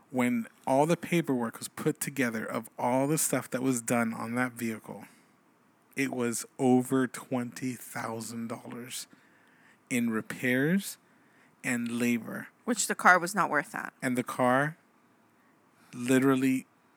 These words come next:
Speaker 1: was a piece of junk. We
Speaker 2: So
Speaker 1: still drove it home, and there were times that we would leave the parking lot of CarMax after it being there for a week,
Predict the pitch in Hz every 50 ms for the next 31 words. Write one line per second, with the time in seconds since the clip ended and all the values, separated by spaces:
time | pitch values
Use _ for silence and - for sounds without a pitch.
0 | _ _ - 127 123 120 117 110 113 - - 120 110 - 113 101 - 107 - -
1 | - - - - - - - - - - - 127 131 143 156 214 208 196 180 175
2 | 175 160 143 131 123 127 131 131 139 160 170 180 175 - - - - - - -
3 | - _ _ - - - - 165 156 147 131 120 113 117 117 120 - _ _ _
4 | _ - - - - _ - 131 135 131 131 131 - - - 147 151 160 160 156
5 | 139 135 131 123 120 110 113 117 117 123 127 139 160 165 - 214 180 - - -
6 | 180 180 - - 190 185 170 156 151 156 - - 147 131 - - - 147 139 131
7 | 123 117 120 120 - - - - 143 135 127 - - 156 160 156 139 135 143 147
8 | 151 156 160 139 127 120 117 110 - - 123 123 123 120 123 147 156 143 120 -
9 | - -